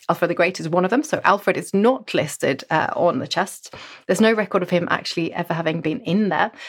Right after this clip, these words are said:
We know he was originally in Old Minster. He was then moved to New Minster. But when that was demolished, the bones were apparently moved to Hyde Abbey, which was a,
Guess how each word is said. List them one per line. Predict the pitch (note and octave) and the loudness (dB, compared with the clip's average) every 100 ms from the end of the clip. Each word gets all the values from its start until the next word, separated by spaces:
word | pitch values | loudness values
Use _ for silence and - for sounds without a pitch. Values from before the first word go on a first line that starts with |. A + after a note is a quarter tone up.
| - | -6
We | - G3+ | 2 4
know | G#3+ A#3+ | 6 6
he | A#3+ A3+ | 4 2
was | F#3+ | 0
originally | F#3+ F#3 F3+ F3+ E3+ E3+ | 2 0 2 0 0 -2
in | - E3 E3 - | 0 0 0 0
Old | F3+ F#3+ A3+ | 2 2 4
Minster. | B3 - A#3 A3 | 2 2 0 2
He | |
was | F#3 F3 | 0 2
then | E3 E3+ | 0 2
moved | E3 D#3 - | -2 -4 -4
to | D3+ - | -6 -4
New | F3 G3+ D4 | 0 2 4
Minster. | B3+ F#3 - - G3 _ _ _ _ _ - | 2 0 0 -2 -2 _ _ _ _ _ 0
But | - | 4
when | G3 G3 F#3+ | 4 4 4
that | G#3+ A3 | 4 4
was | G3 F#3+ - | -2 -4 -4
demolished, | - F3+ F#3+ G#3 - F3 E3+ - - - - - F#3 | 2 2 4 2 0 -2 -4 -6 -12 -14 -14 -14 -6
the | - G3 F#3 F3+ F3+ | 4 6 6 6 2
bones | F#3 F#3 G#3 F#3 F3+ | 0 4 4 4 2
were | - F3 | 2 2
apparently | E3+ G3 F#3 F3 | 4 0 2 2
moved | E3 E3 D#3 | 0 -2 -2
to | - D#3+ | -2 -2
Hyde | D3 E3+ E3 | 2 2 2
Abbey, | - D#3 D3 C#3 | 2 2 2 0
which | - - | -2 -6
was | |
a, | D3 | -4